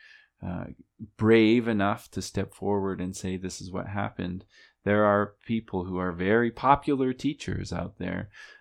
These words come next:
uh, saying that, that it's a setup and it's not true.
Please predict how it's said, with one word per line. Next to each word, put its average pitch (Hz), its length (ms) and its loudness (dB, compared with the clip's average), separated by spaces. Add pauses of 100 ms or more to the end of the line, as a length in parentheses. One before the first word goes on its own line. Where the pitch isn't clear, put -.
(120)
uh, 92 260 -6
saying 95 500 -2
that, 92 280 -6 (300)
that - 340 -2
it's 92 220 -8
a 87 40 -10
setup - 540 -4 (560)
and 92 380 -6
it's - 260 -12
not 92 280 -4
true. 90 520 -4